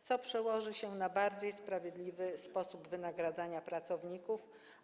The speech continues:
otrzymujących najniższe wynagrodzenie. Jak wskazywano podczas komisji,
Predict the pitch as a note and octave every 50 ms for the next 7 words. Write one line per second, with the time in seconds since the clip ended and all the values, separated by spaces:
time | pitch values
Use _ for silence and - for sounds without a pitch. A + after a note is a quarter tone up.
0 | - - B3 B3 - - A#3+ A3+ G#3+ G#3 G#3 G3+ G3 G3+ G3+ G3+ - G3+ G3 F#3+
1 | F#3 F3 D#3+ D#3+ E3 E3 E3 D#3+ - - F3 D#3+ D#3+ D#3 D#3+ D3 D3 D3 D3+ D3+
2 | C#3 C#3 C#3 B2+ B2+ D3+ - - D#3+ - - - - - - - - - - -
3 | - - - - - - F#3 F#3 F3+ F#3 - - - - G3 F3+ G3 F#3+ G#3 A3+
4 | A#3+ A#3+ A#3+ A#3+ - A#3+ A#3 - A#3 A3 A3 A3+ - A3 G#3+ G#3 G3 F#3 - -
5 | - E3 E3+ F#3 G#3